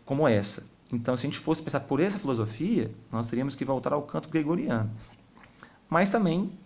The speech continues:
quando você estuda mais a fundo, você vê que não faz tanto sentido isso, não. É apenas uma estética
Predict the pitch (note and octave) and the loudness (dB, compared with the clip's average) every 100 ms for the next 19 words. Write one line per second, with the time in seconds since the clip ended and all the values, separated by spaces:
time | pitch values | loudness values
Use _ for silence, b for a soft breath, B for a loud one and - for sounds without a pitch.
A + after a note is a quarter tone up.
0 | - - - - - - B2+ B2 C3 C3 | -20 -20 -20 -20 -10 -4 -2 0 0 -2
1 | B2+ C3 B2+ C#3 D3+ D3+ D#3 E3 F3+ A3 | -4 -2 -2 0 -2 -4 -4 -2 -2 -2
2 | G3+ G3 F#3+ F3+ F#3+ - F3 E3+ A3+ B3 | -2 -2 -2 -4 -4 -2 -2 -2 -2 -2
3 | G#2 B B B - C3 D3+ E3 E3+ F#3+ | -4 B B B -2 0 0 0 2 2
4 | - - C3 D3 - G3 F#3+ | 0 2 2 2 0 -4 -4